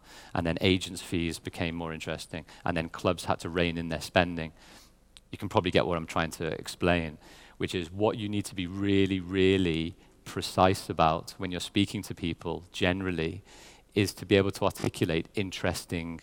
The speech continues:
things about the industry, to show actually your worth, to show that you're invested in the industry, and also to show you know what you're talking about. Because it's really easy to do the former, "I just really like sport."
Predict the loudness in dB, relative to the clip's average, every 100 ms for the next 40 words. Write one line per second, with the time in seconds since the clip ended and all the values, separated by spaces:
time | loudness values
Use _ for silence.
0 | -16 0 2 2 -4 -10 -14 -8 6 6
1 | 6 2 -4 -4 -4 -8 -6 -6 -6 -14
2 | -20 _ -8 -6 -2 0 0 -2 -6 -10
3 | -20 _ _ 6 6 2 -4 -4 -2 0
4 | 2 2 0 -4 -10 -16 -20 -20 _ _
5 | _ _ _ _ _ -12 -8 -4 0 2
6 | 2 -2 -4 -6 -2 -2 -2 6 6 6
7 | -2 -2 -2 -6 -18 -10 -6 -4 -4 -6
8 | -10 -6 -4 -4 -8 -18 -2 0 2 0
9 | -2 -4 -4 -2 -2 -2 -2 0 0 -2
10 | -12 _ _ _ _ -2 2 2 0 -16
11 | -20 _ _ -20 _ -20 _ _ -4 -2
12 | -4 2 8 8 8 6 4 2 -2 -4
13 | -6 -8 -6 -2 4 4 2 -2 -4 -10
14 | -12 -10 -8 -8 -6 0 2 2 0 -4
15 | -4 -2 -2 -8 -16